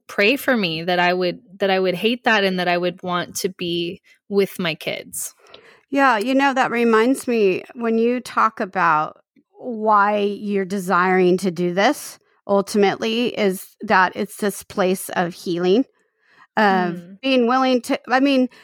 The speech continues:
Speaker 2: that takes, it seems, a while, that takes courage to go up to somebody and, and, um, you know, to confess your sin and then to ask them to hold you accountable and whatnot. I think that what we're believing when we're doing that is, um,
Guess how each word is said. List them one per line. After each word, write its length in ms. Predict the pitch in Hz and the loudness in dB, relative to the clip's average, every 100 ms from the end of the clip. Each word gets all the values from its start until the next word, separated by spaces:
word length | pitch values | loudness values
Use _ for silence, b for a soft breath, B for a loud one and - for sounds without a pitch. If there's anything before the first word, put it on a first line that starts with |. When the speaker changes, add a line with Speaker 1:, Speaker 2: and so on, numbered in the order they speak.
| B - | B -2
Speaker 2:
that 180 | 240 | -2
takes, 420 | - 311 311 - - | 0 -2 -2 -8 -6
it 140 | 269 - | -6 -4
seems, 280 | 294 254 | -2 0
a 80 | 214 | 0
while, 280 | 190 180 247 | 2 4 4
that 220 | 233 196 | 4 2
takes 280 | - 311 - | 0 -6 -6
courage 540 | - 233 269 427 247 - | -6 0 2 2 -2 -4
to 80 | 226 | -4
go 240 | 202 202 | 0 2
up 160 | 190 180 | 2 0
to 120 | 240 | -6
somebody 560 | 214 - 196 190 190 185 | -2 0 2 2 0 0
and, 180 | 175 180 b b b | 0 -2 b b b
and, 400 | - 190 190 185 226 | -2 2 2 0 0
um, 540 | 208 190 185 180 185 - _ _ | 2 2 2 2 0 -4 _ _
you 100 | 254 | 2
know, 180 | 220 196 | 2 2
to 160 | - 262 | -2 -4
confess 460 | 247 202 202 202 | -4 0 0 0
your 100 | 220 | -6
sin 320 | 196 - 196 190 | -6 0 2 4
and 100 | 185 | 2
then 100 | 185 | 0
to 140 | 190 | 0
ask 220 | 190 185 | 0 -2
them 140 | - 196 | -2 -2
to 80 | 180 | -2
hold 220 | 196 185 | -4 -4
you 100 | 180 | -4
accountable 640 | 175 - 180 180 185 180 | -4 -2 0 0 -2 -2
and 240 | 175 175 185 | 0 -2 0
whatnot. 460 | 180 196 190 175 - | -2 0 0 0 -2
I 160 | 220 214 | -2 -2
think 440 | - 226 262 - b b b _ | -4 -4 -4 -8 b b b _
that 300 | 233 220 202 | 2 2 2
what 300 | 247 277 285 | 0 0 2
we're 140 | 240 262 | 0 0
believing 600 | 226 208 233 392 427 294 | 0 -4 -2 0 2 2
when 140 | 262 240 | 2 0
we're 100 | 220 | 0
doing 380 | 220 311 302 220 | 0 0 2 4
that 280 | 175 170 - _ | 4 2 -2 _
is, 480 | 254 269 247 - - _ - | 0 2 0 -6 -20 _ -2
um, 440 | 220 202 185 190 | 0 2 0 -4